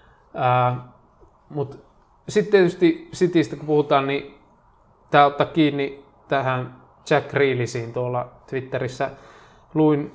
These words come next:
että jotkut arvuttelivat, että mitä järkeä oli Grealish hankkia, kun heillä on jo Kevin De Bruyne, että istuuko toinen näistä penkillä, niin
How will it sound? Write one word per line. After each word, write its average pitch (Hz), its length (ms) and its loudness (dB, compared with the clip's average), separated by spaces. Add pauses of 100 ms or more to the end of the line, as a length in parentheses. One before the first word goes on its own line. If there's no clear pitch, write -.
että 151 220 -2
jotkut 147 440 -2
arvuttelivat, 139 840 0
että 139 180 -6
mitä 139 320 0
järkeä 131 520 0
oli 135 140 -8
Grealish 127 500 -4
hankkia, 135 360 -8
kun 127 340 -10 (120)
heillä 127 300 -2
on 135 200 -6
jo 131 140 -6
Kevin 135 400 0
De 123 80 -2
Bruyne, 143 600 2 (400)
että 135 200 -6
istuuko 139 440 -2
toinen 139 360 2
näistä 131 260 -4
penkillä, 127 640 0
niin 127 440 -10